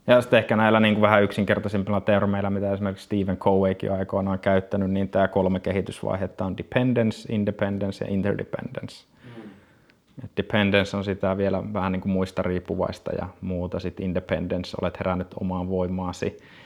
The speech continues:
Speaker 1: ja sit interdependence, niin ne on tasapainossa tää minä ja muut,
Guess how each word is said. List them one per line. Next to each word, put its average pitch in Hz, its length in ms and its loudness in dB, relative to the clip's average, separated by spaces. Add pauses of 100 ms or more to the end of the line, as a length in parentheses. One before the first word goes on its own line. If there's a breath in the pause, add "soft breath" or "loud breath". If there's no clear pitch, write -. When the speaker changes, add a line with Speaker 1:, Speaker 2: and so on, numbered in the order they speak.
(320 loud breath)
Speaker 1:
ja 104 80 -10
sit 92 200 -6
interdependence, 92 800 -4
niin 92 140 -6
ne 92 60 -2
on 90 100 -4
tasapainossa 92 800 -2
tää 92 160 -6
minä 87 280 -4
ja 87 140 -2
muut, 90 380 -6